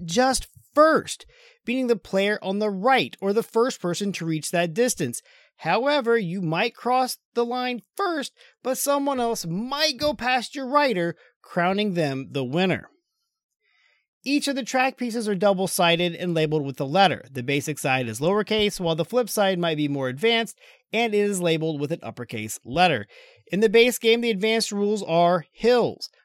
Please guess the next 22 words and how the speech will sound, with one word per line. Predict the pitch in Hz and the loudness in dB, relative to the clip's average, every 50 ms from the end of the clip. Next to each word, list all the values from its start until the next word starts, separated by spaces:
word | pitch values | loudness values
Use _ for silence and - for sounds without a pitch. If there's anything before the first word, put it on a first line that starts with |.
| _ - | _ -2
Red | - 226 262 247 | 2 2 2 2
spaces | - - - 202 214 202 240 247 220 | 2 -2 0 0 0 0 0 0 0
are | 233 - - | 0 0 2
uphill, | - 190 202 - - _ - 254 262 247 175 101 - _ _ - | 2 0 0 0 -8 _ -2 0 2 2 2 -2 -4 _ _ -4
meaning | 185 214 233 247 247 | -2 -2 0 0 0
no | 247 254 262 | 0 0 0
matter | 254 262 269 277 269 269 | 0 2 2 2 2 2
what | 277 269 247 285 302 302 285 226 | 0 -2 -2 0 0 0 0 -2
value | 196 175 196 165 151 135 120 113 | 0 2 2 2 2 0 -2 -4
the | 110 110 | -6 -10
card | - - - 143 135 131 127 | -8 -2 -2 0 0 -2 -2
played, | - 208 214 208 196 202 196 - _ - - - _ _ - | 0 0 2 2 2 2 -2 -4 _ -20 -20 -20 _ _ -2
a | - 196 | 0 0
value | 196 180 202 196 202 202 | 2 4 4 4 4 4
may | 196 202 202 202 - _ - | 2 0 0 0 -2 _ -4
only | 220 262 294 277 240 196 151 | -2 0 2 2 2 2 2
move | 131 131 135 135 139 135 135 - - | 0 0 -2 -2 -2 -4 -6 -4 -2
a | 165 165 | -2 0
maximum | 156 139 120 107 107 - - 120 107 107 101 104 | 0 0 0 -2 -2 -4 -8 -10 -10 -10 -10 -10
of | - 113 110 - | -10 -12 -12 -12
five | - - 101 90 90 90 92 - | -14 -12 -8 -8 -8 -8 -8 -10
spaces. | - - 127 131 135 123 - - 101 78 67 - | -8 -4 -2 -2 -2 -2 -6 -10 -10 -12 -14 -16